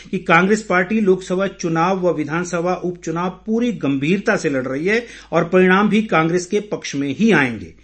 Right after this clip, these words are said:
ऊना जिले के घालूवाल में पार्टी कार्यकर्ताओं को संबोधित करते हुए उन्होंने कहा कि प्रदेश में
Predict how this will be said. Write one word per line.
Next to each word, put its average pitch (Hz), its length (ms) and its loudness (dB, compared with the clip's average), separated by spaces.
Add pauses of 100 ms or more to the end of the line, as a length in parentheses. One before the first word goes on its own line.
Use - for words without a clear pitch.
(300)
ऊना 170 360 2
जिले 151 380 2
के 190 200 0 (420)
घालूवाल 160 600 4
में 226 220 2
पार्टी 165 340 2
कार्यकर्ताओं 151 680 -2
को 208 140 -4
संबोधित 156 520 -6
करते 139 260 -4
हुए 165 160 -2
उन्होंने 151 240 -2
कहा 139 240 -6
कि 190 160 -8
प्रदेश 139 520 0
में 101 140 -6